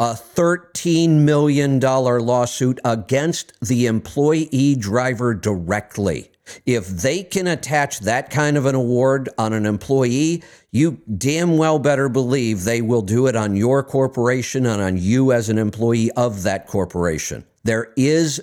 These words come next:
no lawsuit protection other than insurance. That's all we've got. Corporations will not do it. Don't waste your money forming a corporation because you think there's some sort of liability protection. That's bullshit.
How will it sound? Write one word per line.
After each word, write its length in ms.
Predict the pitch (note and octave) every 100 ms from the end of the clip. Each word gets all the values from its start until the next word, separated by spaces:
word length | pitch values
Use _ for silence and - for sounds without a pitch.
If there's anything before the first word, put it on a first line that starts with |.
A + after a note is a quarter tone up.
| -
no 500 | B2 B2 A#2+ A#2+ B2+ A2+
lawsuit 720 | A2 A2+ A2+ - A2 G#2+ -
protection 760 | G#2+ F2 G#2 F#2 - E2+ B1+ _ _ _ _ _
other 340 | G#2+ A2+ B2
than 220 | B2+ B2+ B2+
insurance. 720 | C3 A#2+ - G2+ E2+ D2 -
That's 240 | F2 -
all 220 | D#2+ G2+
we've 200 | A2+ A#2+
got. 380 | F#2 F2+ A1+ - _
Corporations 920 | - G#2 A#2+ D3+ E3 D#3+ D3 D#3+ D#3 A#2
will 380 | F#2+ B2 C#3+
not 420 | C#3 B2+ B2 B2 A2
do 220 | A2+ A2+
it. 240 | A2+ A2
Don't 340 | A2+ A2+ C3+ B2+
waste 380 | A#2 A#2+ - D#3
your 80 |
money 460 | D3+ A#2+ G2 G2+ F#2 - _ _
forming 540 | - A#2 C3+ D3 D#3
a 80 | D3
corporation 840 | - C#3 C3 B2 A#2+ A2 - G#2+
because 320 | G#2 A2+ G2
you 100 | G2+
think 440 | G2 - B2 B2 -
there's 240 | C3+ C3+
some 340 | - A2+ A2+
sort 320 | A#2 - G2+ A2+
of 160 | F#2+
liability 800 | G#2 G#2 A2 A2+ D3 D#3+ E3+ C3
protection. 600 | - G2+ - F#2 - F2+
That's 260 | F2+ A#2 A#2+
bullshit. 760 | F#2 A2+ A2 G#2 - D2 -